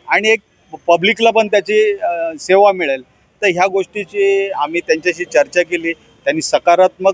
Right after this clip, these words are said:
त्या विषयावरती, अ, आमच्याशी बोलणी केलीत आणि जर त्याच्यातून समजा त्यांनी जर, अ, टोईंगला पहिला, पहिली गोष्ट आम्हाला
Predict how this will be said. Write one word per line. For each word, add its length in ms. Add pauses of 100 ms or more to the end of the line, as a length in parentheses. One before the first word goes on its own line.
(100)
त्या 120
विषयावरती, 760
अ, 160 (1200)
आमच्याशी 380
बोलणी 360
केलीत 340 (440)
आणि 580 (460)
जर 220
त्याच्यातून 600
समजा 460
त्यांनी 380
जर, 220 (460)
अ, 260 (320)
टोईंगला 420
पहिला, 340 (280)
पहिली 200
गोष्ट 240
आम्हाला 440